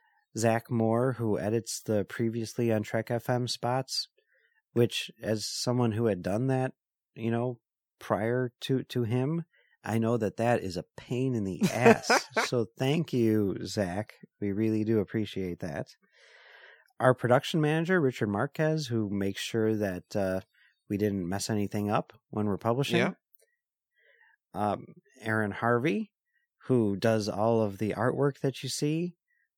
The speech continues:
Speaker 1: all of the amazing stuff, the freaking
Speaker 2: Yeah, the Maroon
Speaker 1: shirts
Speaker 2: Monster
Speaker 1: that we're
Speaker 2: shirt.
Speaker 1: wearing
Speaker 2: Holy
Speaker 1: right now,
Speaker 2: crap.
Speaker 1: the Maroon Monster shirts, the Ninja Cat, you know, all that stuff. That's all, that's all Aaron. So thank you very much to him.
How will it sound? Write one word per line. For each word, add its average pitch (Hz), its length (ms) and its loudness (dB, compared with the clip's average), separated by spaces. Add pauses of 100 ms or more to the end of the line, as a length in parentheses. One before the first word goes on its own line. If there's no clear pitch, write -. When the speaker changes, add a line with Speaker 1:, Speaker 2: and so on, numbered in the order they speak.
(100)
Speaker 1:
all 110 160 2
of 107 80 0
the 117 120 2
amazing 117 480 2
stuff, 147 420 0
the 104 100 -2 (580)
freaking 131 160 -6
Speaker 2:
Yeah, 139 140 4
the 135 100 2
Maroon 131 440 2
Speaker 1:
shirts 143 80 2
Speaker 2:
Monster 139 360 6
Speaker 1:
that 147 160 2
we're 151 80 8
Speaker 2:
shirt. 151 200 6
Speaker 1:
wearing 151 380 6
Speaker 2:
Holy 151 80 6
Speaker 1:
right 151 260 6
now, 151 180 4
Speaker 2:
crap. 165 160 2
Speaker 1:
the 151 80 0
Maroon 135 500 2
Monster 135 460 -2
shirts, - 560 -4
the 110 240 0 (440)
Ninja 135 340 2
Cat, 135 360 0 (440)
you 120 120 -2
know, 127 140 4
all 123 200 4
that 135 160 4
stuff. 135 340 0 (100)
That's 107 220 -2
all, 110 320 2
that's 101 220 -6
all 107 240 -2
Aaron. 113 460 -2 (340)
So - 200 -4
thank 110 320 -4
you 120 80 0
very 110 240 0
much 107 260 -4
to 95 100 -10
him. 120 340 -2